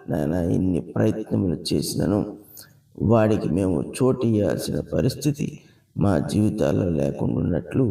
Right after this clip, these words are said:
సహాయం చేయమని, అందుకు నీ విస్తారమైన కృపను మాకు అనుగ్రహించమని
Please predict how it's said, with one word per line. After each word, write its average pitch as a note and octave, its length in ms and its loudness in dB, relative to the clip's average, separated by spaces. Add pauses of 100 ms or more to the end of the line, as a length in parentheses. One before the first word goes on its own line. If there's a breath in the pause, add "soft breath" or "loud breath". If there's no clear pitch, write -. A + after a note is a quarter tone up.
(200)
సహాయం - 380 0 (220)
చేయమని, B2 420 4 (580 loud breath)
అందుకు G#2 440 2 (560)
నీ C#2 100 4
విస్తారమైన B2+ 920 4
కృపను - 440 -4
మాకు C#2+ 300 -2
అనుగ్రహించమని - 840 0